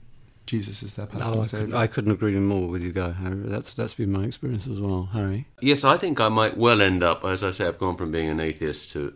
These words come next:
Speaker 3: an agnostic. Give me a couple of weeks, I may well be a full-blown monk. But actually, you talked about school. I went to Westminster School just down the road from here, and we had three services in the Abbey every week. Completely took it for granted.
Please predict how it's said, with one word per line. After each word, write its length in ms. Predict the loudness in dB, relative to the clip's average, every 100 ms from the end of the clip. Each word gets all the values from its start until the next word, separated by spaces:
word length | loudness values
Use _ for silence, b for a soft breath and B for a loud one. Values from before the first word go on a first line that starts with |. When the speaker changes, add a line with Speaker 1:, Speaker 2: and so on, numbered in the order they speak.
| -8
Speaker 3:
an 60 | -6
agnostic. 720 | -4 -4 -4 -6 -8 -10 -10
Give 120 | -6
me 120 | -4
a 40 | -6
couple 260 | -6 -6 -2
of 40 |
weeks, 240 | -2 -4 -6
I 20 |
may 140 | -4
well 240 | -4 -2 -2
be 160 | -2
a 60 | -4
full-blown 720 | -6 -8 -6 -4 -4 -4 -6 -8
monk. 400 | -2 -2 -2 -8 -20 B B B B
But 100 | 4
actually, 520 | 4 4 2 2 0 b b b _
you 160 | -4 -2
talked 220 | -2 0
about 180 | 0 0
school. 280 | 0 2
I 20 | 4
went 180 | 2 2
to 60 |
Westminster 360 | 0 0 -2 -6
School 180 | -4 -6
just 220 | -6 -4
down 100 | -2
the 80 | 0
road 220 | 0 -2
from 220 | -6 -6
here, 320 | -4 -4 -6 -8
and 140 | -6
we 160 | -4 -4
had 200 | -6 -8
three 280 | -4 -2
services 560 | 0 0 -2 -2 -6 -6
in 140 | -6
the 200 | -6 -6
Abbey 400 | -4 -4 -2 -2
every 220 | -2 -2 -4
week. 360 | -4 -6 -14 b b b b -20
Completely 1000 | -18 -14 -12 -4 2 2 2 -8 -6 -6
took 220 | -8 -10
it 40 | -10
for 80 |
granted. 560 | -6 -4 -4 -8 -14 -16